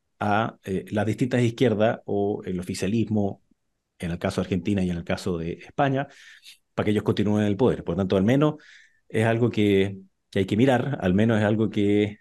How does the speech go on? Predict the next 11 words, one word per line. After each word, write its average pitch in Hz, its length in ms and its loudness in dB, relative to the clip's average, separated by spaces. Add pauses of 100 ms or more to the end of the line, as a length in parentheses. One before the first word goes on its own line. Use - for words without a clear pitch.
(160)
hay 95 180 -6
que 95 400 -2
aterrizar 101 720 0
y 92 160 0
a 92 80 4
veces 104 300 2
desapasionar, 113 680 2 (720)
me 101 100 2
incluyo 107 320 6
en 85 60 2
eso, - 280 -4